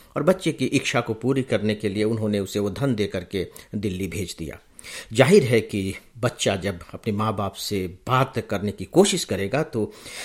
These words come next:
संकोच भी होगा और उससे ज़्यादा भय भी होगा और भय इस बात को लेकर के होगा कि बहुत बुरी तरह से डांट पड़ेगी।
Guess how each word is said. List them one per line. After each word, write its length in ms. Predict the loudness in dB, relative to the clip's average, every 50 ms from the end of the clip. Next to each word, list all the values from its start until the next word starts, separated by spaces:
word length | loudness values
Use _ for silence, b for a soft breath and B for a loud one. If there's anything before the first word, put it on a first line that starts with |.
| B B
संकोच 520 | 4 6 6 6 8 12 12 12 12 12
भी 140 | 6 6 6
होगा 260 | 8 6 6 6 4
और 160 | 4 4 2
उससे 220 | 2 0 2 0 2
ज़्यादा 300 | 2 2 0 2 0 -2
भय 400 | -2 -6 -8 -4 -4 -4 -4 -4 -6
भी 100 | -8 -8
होगा 300 | -8 -8 -10 -8 -6 -2
और 180 | 0 0 0
भय 220 | 2 2 2 2 2
इस 120 | 2 0 -4
बात 240 | -2 -2 -2 -2 0
को 100 | -2 0
लेकर 260 | 0 0 -2 -4 -6
के 140 | -6 -6 -6
होगा 240 | -6 -4 -4 -4
कि 160 | -4 -4 -8 -8
बहुत 280 | -6 -6 -6 -8 -8
बुरी 220 | -4 -2 -2 -2 -2
तरह 180 | -6 -8 -8
से 260 | -8 -8 -8 -10 -8 -8
डांट 320 | -8 -8 -8 -10 -10 -14
पड़ेगी। 440 | -12 -12 -12 -12 -12 -16 -18 -20